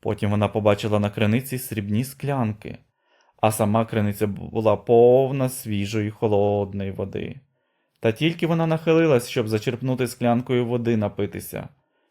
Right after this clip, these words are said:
склянки бульк і пірнули у воду, а криниця відразу висохла.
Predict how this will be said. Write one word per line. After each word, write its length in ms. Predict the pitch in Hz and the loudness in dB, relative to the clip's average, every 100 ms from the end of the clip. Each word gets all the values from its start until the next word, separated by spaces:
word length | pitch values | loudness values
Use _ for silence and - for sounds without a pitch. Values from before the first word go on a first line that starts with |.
| _ | _
склянки 580 | - - 123 120 - 120 | -12 2 4 4 2 0
бульк 580 | 117 135 233 - - _ _ _ _ _ _ | 0 0 0 -2 -16 _ _ _ _ _ _
і 100 | - | -6
пірнули 460 | - 123 113 156 143 | 0 4 4 6 6
у 100 | 104 | 4
воду, 460 | 98 107 101 104 - _ _ - | 4 2 2 -4 -8 _ _ -2
а 100 | 120 | 2
криниця 460 | 113 110 107 113 | 4 4 2 2
відразу 480 | 107 104 104 101 107 | 2 6 6 4 2
висохла. 600 | 110 147 160 156 139 | 0 0 -4 -2 -4